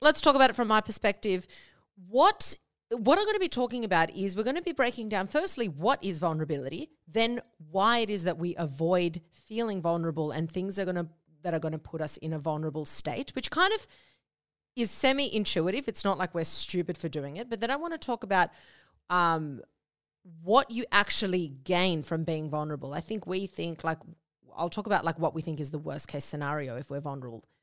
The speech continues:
But then I'm gonna talk about what you actually end up gaining, which is pretty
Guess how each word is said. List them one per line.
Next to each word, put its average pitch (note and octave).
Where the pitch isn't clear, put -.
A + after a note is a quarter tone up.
But F#3+
then B3+
I'm C4
gonna B3+
talk G#3+
about G3
what F#3
you E3+
actually F3+
end E3+
up D3+
gaining, D#3+
which D#3+
is D#3+
pretty -